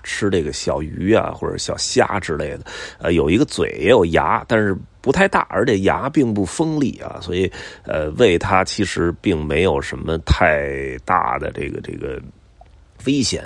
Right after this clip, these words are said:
啊。本来它的尾巴上可能有一些刺儿啊，带一些微弱的毒性啊，但是这块儿人工养殖的，等于它把那个尾巴都给锯了，<laughs> 所以实际上，哎，也听着挺残忍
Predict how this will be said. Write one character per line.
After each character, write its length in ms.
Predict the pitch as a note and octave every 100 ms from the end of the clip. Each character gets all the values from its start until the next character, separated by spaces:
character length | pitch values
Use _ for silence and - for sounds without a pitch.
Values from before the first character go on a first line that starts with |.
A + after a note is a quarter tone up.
| -
啊。 200 | D2 C#2 C#2
本 100 | D#2
来 140 | G#2+
它 120 | C#3+
的 80 | C3+
尾 380 | G2 E2 C#2 D2+
巴 180 | D#2 F2
上 240 | B2+ A2
可 80 | D#2
能 160 | D2+ F#2+
有 180 | D#2+ B1+
一 60 |
些 120 | D2+ A#2
刺 180 | - -
儿 300 | F3 A#1+ G1+
啊， 120 | G1+
带 160 | - C#2+
一 80 | C#2+
些 320 | D#2 E2 E2 - - -
微 140 | A#2
弱 240 | A#2+ A2+ D2+
的 120 | C2
毒 240 | - D#2+
性 200 | G#2 D#2+ -
啊， 140 | C2+ C#2
但 200 | F#2+ F#2
是 180 | F#2 - - - -
这 180 | - B2
块 120 | F#2 A2+
儿 160 | G2
人 220 | F2 A2
工 180 | C#3 D3+
养 220 | A2+ -
殖 260 | C#2+ D2 E2+
的， 160 | A#2+ F2+
等 240 | - D2
于 80 | F2
它 140 | G2+ A2+
把 140 | A2
那 140 | G#2 G2
个 140 | E2+
尾 300 | D#2 D#2 A#1+
巴 100 | C2
都 100 | G#2
给 120 | D3
锯 320 | D2 - F3+ C#2
了， 100 | - -
<laughs> 80 | -
所 180 | - - -
以 120 | B2+ -
实 220 | - A2+
际 180 | A2+ F#2
上， 100 | D2 - - - C#2+
哎， 120 | D2
也 220 | D2 D2+
听 420 | A#1 - - A2 G2+
着 80 |
挺 220 | C2+ - D2
残 260 | - C#2+
忍 180 | G2 D#2+